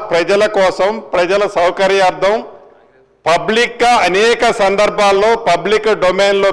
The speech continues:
పెట్టి చర్చించిన తర్వాత భూభారత్ తీసుకొచ్చాం. మీరిచ్చే సూచనలు, సలహాలు తప్పకుండా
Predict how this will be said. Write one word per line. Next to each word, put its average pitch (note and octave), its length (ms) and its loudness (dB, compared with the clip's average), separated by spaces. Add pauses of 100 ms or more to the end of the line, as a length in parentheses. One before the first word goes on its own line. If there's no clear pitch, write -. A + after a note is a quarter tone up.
పెట్టి F3+ 300 -2 (200)
చర్చించిన G#3 520 -2 (120)
తర్వాత F#3+ 320 2 (140)
భూభారత్ F3+ 500 0
తీసుకొచ్చాం. G3 500 -2 (920)
మీరిచ్చే A3 440 0 (140)
సూచనలు, A#3 500 0 (380)
సలహాలు A3+ 540 2 (260)
తప్పకుండా A3+ 580 2